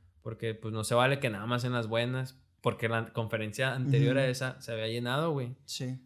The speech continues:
Speaker 1: Y dijo, "Ah, cuando vendiste todos los boletos ahí, sí, bien feliz y tal y tal, y ahorita andas de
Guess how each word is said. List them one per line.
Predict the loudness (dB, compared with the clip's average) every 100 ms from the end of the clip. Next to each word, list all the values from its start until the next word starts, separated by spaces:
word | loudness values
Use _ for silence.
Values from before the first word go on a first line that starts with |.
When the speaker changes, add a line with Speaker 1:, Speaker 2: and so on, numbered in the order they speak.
| -8
Speaker 1:
Y | -4
dijo, | -4 -2
"Ah, | 2 2 2
cuando | 0 0
vendiste | -2 -2 -4
todos | -2 2
los | 2 2
boletos | 2 0 0 0
ahí, | 2 2 0
sí, | -2 -2
bien | -2 -2
feliz | -2 0 0 0 -2 -4
y |
tal | -2 2 2
y | 0
tal, | 0 2
y |
ahorita | 4 2 2 2 2 0
andas | -2 -2 -4
de | -6